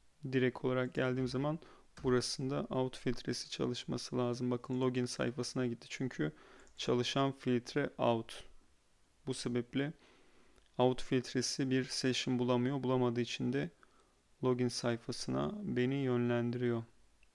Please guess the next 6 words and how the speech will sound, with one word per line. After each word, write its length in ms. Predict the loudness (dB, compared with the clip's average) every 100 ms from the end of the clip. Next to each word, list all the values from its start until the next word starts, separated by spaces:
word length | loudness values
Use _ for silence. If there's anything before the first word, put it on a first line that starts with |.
| _ _ -20 _ _ _ _ _ _ _ _ -20 -20 -20 -20 -16 -4
O 20 |
zaman 300 | 0 2 0
şöyle 380 | -2 -2 0 0
yapalım. 480 | 0 -2 -2 0 -2
Resources. 1000 | -2 0 0 0 -4 -4 -4 -6 -10 -14 _ -20 _ _ _ _ _ _ _ _
Ee, 40 | _